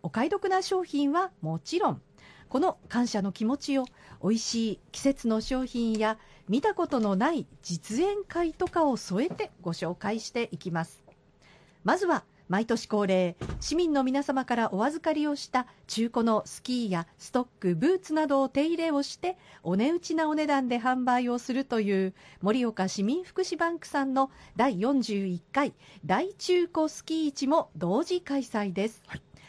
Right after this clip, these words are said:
Speaker 1: 今週と来週の週末二日間、二週間にわたってご紹介をいたします。当日朝七時半頃から、バンクさんの係の人が早くお越しになったお客様から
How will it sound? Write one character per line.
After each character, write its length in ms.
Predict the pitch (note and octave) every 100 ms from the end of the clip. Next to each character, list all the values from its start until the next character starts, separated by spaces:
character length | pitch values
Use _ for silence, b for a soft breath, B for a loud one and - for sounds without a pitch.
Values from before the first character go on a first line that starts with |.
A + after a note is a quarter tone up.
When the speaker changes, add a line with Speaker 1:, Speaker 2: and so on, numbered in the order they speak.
| B -
Speaker 1:
今 160 | E4 G#4+
週 280 | - E4+
と 240 | - C4+ -
来 180 | F3 G#3+
週 300 | - G#3+ G3
の 180 | F3+ -
週 280 | - G#3+ G#3+ F#3+
末 180 | - F#3
二 240 | E3+ - -
日 100 | F4
間、 240 | F4 A#3 B B -
二 100 | G3+
週 240 | G#3+ G#4 G#4+
間 220 | G4 F4
に 120 | D4
わ 120 | F#3
た 80 | C#4+
っ 80 | D#4+
て 200 | - -
ご 80 | F3+
紹 240 | E3+ F3 F3
介 240 | G#3 G#3+
を 60 | G#3+
い 80 |
た 100 | G#3+
し 140 | A#3 B3
ま 100 | C4+
す。 140 | - b b b b F#3
当 160 | D4 F#4+
日 420 | F#4+ - D#4+ B3+ -
朝 340 | C#4 C4 G3+ -
七 260 | - C#4
時 100 | C4+
半 260 | B3+ B3+ A#3+
頃 200 | B3 A3+
か 140 | G3
ら、 140 | G3+ B3 B B
バ 120 | G3 A3+
ン 60 |
ク 80 | -
さ 140 | A3
ん 60 | G3+
の 80 | G3
係 320 | B3 B3+ A3+
の 100 | G#3
人 180 | - G4
が 180 | E4 B B B
早 240 | - G4+ G#4
く 260 | - C#4+
お 20 | A3
越 140 | D4 C#4+
し 60 | C#4+
に 100 | C#4+
な 120 | C#4+
っ 60 | C#4
た 140 | A3
お 80 | G3
客 220 | - F#4+
様 320 | - G4 F#4 F4+
か 160 | D#4+
ら 140 | F#4